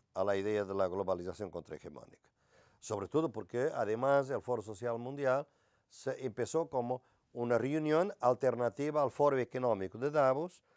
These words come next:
que de alguna manera simbolizaba la globalización neoliberal. Entonces, esta polarización entre las globalizaciones fue importante y el Foro Social Mundial, eh, fue una expresión larga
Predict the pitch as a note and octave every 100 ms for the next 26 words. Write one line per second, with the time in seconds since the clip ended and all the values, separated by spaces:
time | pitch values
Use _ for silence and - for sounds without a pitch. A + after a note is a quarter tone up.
0 | _ _ B2+ B2+ A#2+ D3+ C#3 C3 A2+ A#2+
1 | C3+ C#3+ - B2 E2 D#2 - F3 B2+ C2
2 | - _ _ _ - G2 G2 F#2+ F#2 F2+
3 | F2 E2+ F2+ - F#2 F2+ G2+ _ _ _
4 | _ A2 A#2 F#2 D2+ C2+ G1+ G#1 - G2
5 | F3+ G#3 A#3 - _ _ _ D3 C3+ D#3+
6 | A#2 G#3+ G3+ D3+ C3 B2+ D3 E3+ D3 B2
7 | G#2 A#2+ A#2+ A#2 A2 G#2+ - C#3+ D3 B2+
8 | - G#2 G#2+ _ _ C3 C3 E3+ E3+ F3+
9 | F#3 A#2+ C#3+ C3+ G2 G#2+ - B2 C3+ E3
10 | D#3+ C#3 D#3+ - _ _ _ C3 A#2+ C#3+
11 | D3 E3 D#3 C3+ - - G#2+ - E3+ F#3
12 | C3 A2+ A#2 D#3+